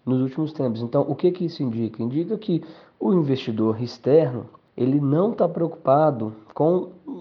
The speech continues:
o risco político no Brasil. Mas, quando a gente olha pelos juros que se tem investindo na economia americana e investindo no Brasil,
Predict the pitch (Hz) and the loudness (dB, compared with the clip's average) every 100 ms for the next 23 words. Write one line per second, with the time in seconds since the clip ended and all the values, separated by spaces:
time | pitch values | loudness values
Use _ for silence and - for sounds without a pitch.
0 | - 208 170 180 180 - 196 170 170 - | -10 -6 -2 -2 -2 -6 -2 0 0 -2
1 | - 147 127 117 90 - - _ _ - | -4 0 4 4 2 -6 -18 _ _ 0
2 | 120 123 110 - - - - 160 196 190 | 4 6 4 -4 -20 -14 -2 0 0 -2
3 | 180 - 120 107 104 - 147 147 120 104 | -4 0 2 2 -2 -2 2 2 2 0
4 | 170 202 131 - - - - - 156 117 | 0 2 0 -2 -12 -20 -20 0 4 4
5 | - - - - 170 170 - 107 98 - | 0 -12 -20 -4 -4 0 0 2 -2 -8
6 | - 147 156 147 135 120 - 127 160 175 | -4 0 0 0 -2 -4 -2 -2 0 0
7 | 160 135 123 120 113 110 110 101 98 - | -2 -2 0 0 -2 -2 -4 -4 -4 -6
8 | 160 185 170 131 113 113 - 104 98 87 | -2 -2 -2 -2 -2 -2 -6 -6 -6 -4
9 | 90 98 120 143 | -4 -2 2 2